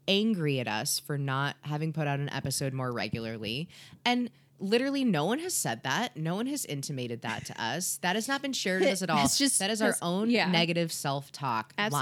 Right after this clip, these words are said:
Speaker 2: Absolutely.
Speaker 1: to us.
Speaker 2: Absolutely.
Speaker 1: Well, I hope that you're just excited that we're having any episode out.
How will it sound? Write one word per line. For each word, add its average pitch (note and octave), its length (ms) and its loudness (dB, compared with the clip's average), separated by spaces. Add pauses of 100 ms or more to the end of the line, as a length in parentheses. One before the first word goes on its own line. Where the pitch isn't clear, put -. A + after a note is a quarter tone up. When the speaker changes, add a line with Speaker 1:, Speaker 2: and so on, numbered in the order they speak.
(120)
Speaker 2:
Absolutely. - 280 -2
Speaker 1:
to - 60 0
us. - 500 -6
Speaker 2:
Absolutely. - 640 -8
Speaker 1:
Well, F3 80 -2
I E3+ 100 2
hope G#3+ 280 0
that C4+ 100 -6
you're A3+ 100 -2
just F#3+ 180 -6
excited D3+ 380 0
that - 80 -6
we're C#3 80 -4
having C3+ 320 -4
any C3 240 -4
episode A#2 520 -8
out. G2 300 -8